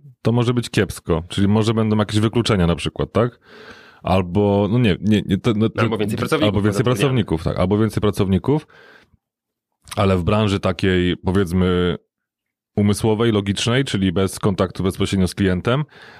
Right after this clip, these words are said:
Speaker 1: to jest jedna rzecz, którą ja już kilka, kilkukrotnie, również z wami i nie tylko z wami dyskutowaliśmy.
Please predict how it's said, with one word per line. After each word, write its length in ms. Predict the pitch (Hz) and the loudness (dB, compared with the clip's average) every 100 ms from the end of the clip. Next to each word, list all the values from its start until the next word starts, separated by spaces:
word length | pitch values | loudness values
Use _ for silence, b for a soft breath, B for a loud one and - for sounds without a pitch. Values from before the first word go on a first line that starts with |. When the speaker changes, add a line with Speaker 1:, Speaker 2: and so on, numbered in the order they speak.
| B | B
Speaker 1:
to 100 | 107 | 0
jest 140 | 110 127 | 2 2
jedna 180 | 143 | 0
rzecz, 200 | 131 135 | 0 -2
którą 520 | - 131 123 123 123 90 | -2 0 0 0 0 0
ja 580 | 120 117 113 113 110 113 | 2 4 4 4 4 2
już 260 | 110 - | 0 -4
kilka, 380 | - 107 110 104 - - | -4 0 2 2 -2 -6
kilkukrotnie, 680 | 113 101 - 117 - 107 104 101 101 92 67 82 98 95 104 - | -4 -2 -2 -2 0 0 2 2 2 -2 -8 -4 -2 -2 -4 -4
również 320 | 87 98 90 | 0 2 2
z 80 | 90 | 2
wami 460 | 117 127 117 95 | 0 0 0 0
i 40 | 95 | 0
nie 100 | 95 | 0
tylko 240 | - 110 | 0 0
z 40 | |
wami 260 | 98 104 101 | 2 2 0
dyskutowaliśmy. 840 | 92 92 95 95 101 95 117 131 | 0 -2 -2 0 0 0 0 -2